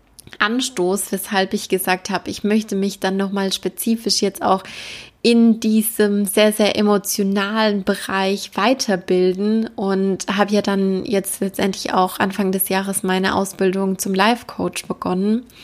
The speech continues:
Und das in Kombination mit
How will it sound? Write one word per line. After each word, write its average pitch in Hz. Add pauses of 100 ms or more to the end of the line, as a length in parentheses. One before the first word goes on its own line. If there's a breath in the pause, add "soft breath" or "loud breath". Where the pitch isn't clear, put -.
(680 loud breath)
Und 196
das 226
in 214
Kombination 208
mit 196